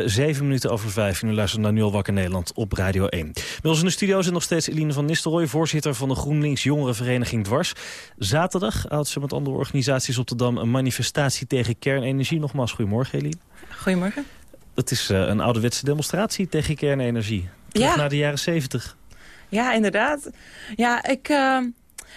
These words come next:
Speaker 2: ik heb zelf, eh, heel erg lang getwijfeld aan het hele principe van demonstreren. En of je dat nou wel moet doen en met zo'n antigevoel en of het nou wel werkt allemaal de straat op. En ook vaak zo'n beeld in kranten, hè, van die relschoppende activisten. En wat moet je daar nou mee? Heeft dat nou allemaal zin?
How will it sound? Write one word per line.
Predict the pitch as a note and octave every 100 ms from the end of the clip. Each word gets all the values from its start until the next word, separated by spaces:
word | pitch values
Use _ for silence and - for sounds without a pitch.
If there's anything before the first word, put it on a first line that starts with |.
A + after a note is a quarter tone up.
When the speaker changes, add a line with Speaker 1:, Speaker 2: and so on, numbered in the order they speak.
| -
Speaker 2:
ik | -
heb | D#4
zelf, | - E4 E4+ D4+ -
eh, | -
heel | B3+ C4+ D4+
erg | C#4+
lang | C#4 B3+
getwijfeld | - B3+ B3 F3+ E3+
aan | F3+ F#3+
het | -
hele | F#3+ G3+ G3 - - -
principe | - G3+ - G#3+ E3+
van | E3+
demonstreren. | D#3+ D#3+ D3+ - D#3 -
En | - F3
of |
je | E3+
dat | F#3
nou | -
wel | D#3+
moet | D#3+ E3+
doen | A#3 A3+ A3 A3
en | F#3 E3+
met | E3
zo'n | F#3
antigevoel | A3 A3+ G#3+ G3 F3 G3 G#3 G3 G3 F#3+
en | - F3
of |
het | E3+
nou | E3 D#3+
wel | E3+
werkt | A3+ B3+ A#3+ A3+
allemaal | A3 G#3+
de | G#3+
straat | G3+ A#3 G3+ G3+
op. | G3+
En | G3+ F#3+ - - - - -
ook | G#3+ A3+
vaak | - B3
zo'n | A#3 A3
beeld | A3+ B3
in | A#3
kranten, | G#3+ A#3 A3+
hè, | A#3
van | -
die | A3
relschoppende | F3+ G#3+ A3 - G#3+ A3 G3+ F#3+
activisten. | F#3+ G3+ E3+ B3 -
En | G#3+
wat | F#3+
moet | A3
je | C4
daar | C4
nou | C4
mee? | A3+ C4
Heeft | A#3+
dat | G#3
nou | A3 G3+
allemaal | F#3 F3
zin? | F3+ A#3+